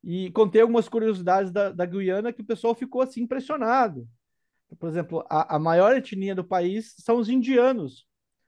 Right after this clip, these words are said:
né, são os hin-, os hindus. E não, é, é, índios ou,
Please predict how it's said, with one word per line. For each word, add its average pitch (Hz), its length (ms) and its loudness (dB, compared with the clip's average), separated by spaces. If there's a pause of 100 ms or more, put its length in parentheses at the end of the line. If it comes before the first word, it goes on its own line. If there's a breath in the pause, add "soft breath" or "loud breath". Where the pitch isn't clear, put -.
(160)
né, 165 100 -10
são 180 200 -8
os 170 120 -6
hin-, 175 280 -8
os 165 120 -10
hindus. 190 440 -6 (1700)
E 180 160 -2
não, 214 520 4 (240)
é, 202 280 -6
é, 220 80 -6
índios 190 720 0
ou, 147 680 -2